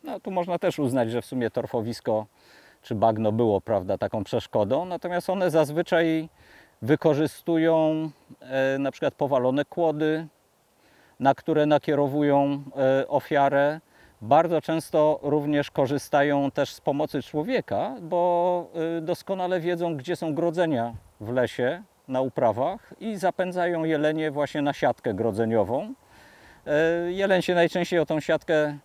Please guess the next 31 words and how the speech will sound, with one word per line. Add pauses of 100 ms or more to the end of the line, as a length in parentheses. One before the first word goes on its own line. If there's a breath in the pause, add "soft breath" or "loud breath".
(300)
rozbija
i
w
zasadzie, (200)
e,
s-,
no,
wilki (340 soft breath)
mają
bardzo
już
ułatwioną
robotę,
bo
niewiele
już (420 loud breath)
im
zostaje
tam
do
pracy. (840 loud breath)
E,
natomiast,
e,
w
takich
warunkach (160)
naturalnych
właśnie
bardzo
często